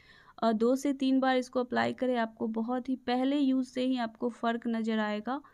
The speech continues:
So चलिए मैं इसको आगे बना करके भी दिखाऊंगी और जिस, जितने भी ब्लैक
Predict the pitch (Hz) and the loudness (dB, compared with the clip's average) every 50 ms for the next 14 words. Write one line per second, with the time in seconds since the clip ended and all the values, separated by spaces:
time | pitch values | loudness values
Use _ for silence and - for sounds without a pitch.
0 | - - - _ _ - 269 269 269 285 277 285 302 320 320 302 311 311 302 294 | -20 -20 -20 _ _ -4 -4 -2 2 2 2 4 4 4 4 4 4 2 0 -2
1 | 294 - - 294 294 285 - 254 262 254 254 277 269 240 240 233 240 240 247 254 | -4 -4 -4 -2 0 2 2 2 2 2 2 0 0 0 0 2 2 2 0 0
2 | 277 277 269 269 - 269 262 262 262 240 254 247 247 - 240 240 240 240 247 247 | 0 0 -2 0 -2 -2 -2 -2 -2 -2 -2 -4 -6 -2 0 0 0 0 0 -2
3 | 240 247 254 254 254 - - 226 233 233 233 233 220 233 240 247 247 247 233 226 | -2 -2 -2 -4 -4 -4 -2 0 0 0 0 -2 -4 -6 -8 -8 -6 -4 -4 -4
4 | 220 220 240 240 - - 277 294 294 277 285 285 277 240 226 226 226 226 | -2 -2 -4 -4 -2 -2 0 0 2 2 2 2 2 2 2 2 0 0